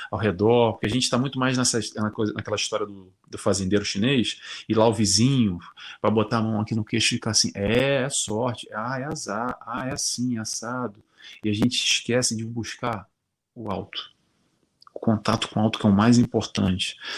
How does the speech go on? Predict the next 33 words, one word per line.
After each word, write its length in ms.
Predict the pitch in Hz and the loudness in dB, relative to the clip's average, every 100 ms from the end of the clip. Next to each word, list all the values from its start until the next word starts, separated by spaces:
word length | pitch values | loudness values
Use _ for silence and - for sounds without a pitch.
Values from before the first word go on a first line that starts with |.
| - | -6
Então 160 | - 104 | 2 6
vamos 260 | 123 156 | 8 6
buscar 500 | 127 127 - - 110 | 4 2 2 2 2
nos 160 | 104 98 | 2 2
conectar 440 | 98 92 - 85 | 0 -2 -2 -4
com 80 | - | -2
o 40 | |
nosso 220 | 90 85 85 | -2 -2 -2
mentor, 440 | 80 101 107 113 | -6 0 2 2
com 80 | 98 | 0
a 20 | |
espiritualidade 640 | - 85 - 95 87 87 85 | -2 -4 0 0 2 0 0
de 60 | 82 | -2
luz, 800 | 90 107 107 - - - - - | 2 4 2 -2 -14 -18 -18 -14
que 120 | - | -14
tá 160 | - 101 | 0 2
sempre 360 | - 104 101 | 4 4 2
ao 60 | 104 | 0
nosso 300 | 101 95 - | -2 -2 -2
redor. 380 | 92 82 82 - - _ _ _ _ - | -2 -4 -6 -10 -18 _ _ _ _ -14
Eu 80 | |
vou 120 | 107 92 | 0 2
encerrando 440 | 90 - 104 131 | 2 2 2 2
por 180 | - 135 | 0 -2
aqui. 480 | 110 - 98 120 123 - - - - | 0 -2 0 0 -2 -14 -20 -8 -4
Agora 500 | 87 95 92 - - _ _ - | 2 4 4 2 -4 _ _ -8
eu 60 | |
convido 340 | 104 123 113 127 | 2 4 4 2
a 40 | |
todos, 540 | - 127 139 - - - | 2 -2 0 -6 -6 -6
quem 120 | 101 | -4
quiser 300 | 92 90 90 | -2 0 0
comigo, 480 | - 101 104 120 | 2 4 4 4